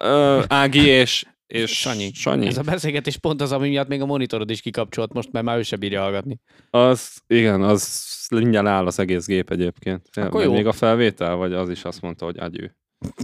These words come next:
Speaker 2: De ki? Ki az ágy? Erre válaszolja nekem.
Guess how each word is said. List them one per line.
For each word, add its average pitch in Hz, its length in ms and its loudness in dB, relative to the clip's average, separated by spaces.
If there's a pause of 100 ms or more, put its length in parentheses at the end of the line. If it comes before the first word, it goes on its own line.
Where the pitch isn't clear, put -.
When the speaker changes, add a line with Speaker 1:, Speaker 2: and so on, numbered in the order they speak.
(1200)
Speaker 2:
De 117 140 -6
ki? 110 320 -6 (520)
Ki 127 120 -4
az 131 160 -2
ágy? 104 320 -6 (640)
Erre 131 240 -2
válaszolja 98 520 -2
nekem. 107 320 -8